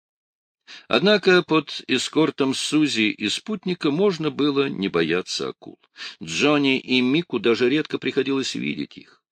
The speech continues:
То, что мальчиков неотступно сопровождали два дельфина, дарило чудесное ощущение безопасности. Такого никогда не мог испытать в открытом море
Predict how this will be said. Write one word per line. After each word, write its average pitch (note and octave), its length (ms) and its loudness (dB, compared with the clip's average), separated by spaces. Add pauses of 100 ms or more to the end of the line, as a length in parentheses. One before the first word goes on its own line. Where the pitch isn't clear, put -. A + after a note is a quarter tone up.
(440)
То, F3+ 160 8
что D3+ 240 2
мальчиков C#3+ 720 0 (400)
неотступно B2+ 760 0
сопровождали A2 760 0
два F#2+ 340 -2
дельфина, C3 580 -6 (360)
дарило A#2 440 0
чудесное C3+ 580 -4
ощущение G#2+ 600 -4
безопасности. - 960 -10 (920)
Такого F#2+ 340 0
никогда D#2+ 800 -4
не D#2+ 180 -6
мог C#2 240 -8
испытать - 500 -10
в C2 80 -12
открытом - 520 -10
море C3+ 420 -6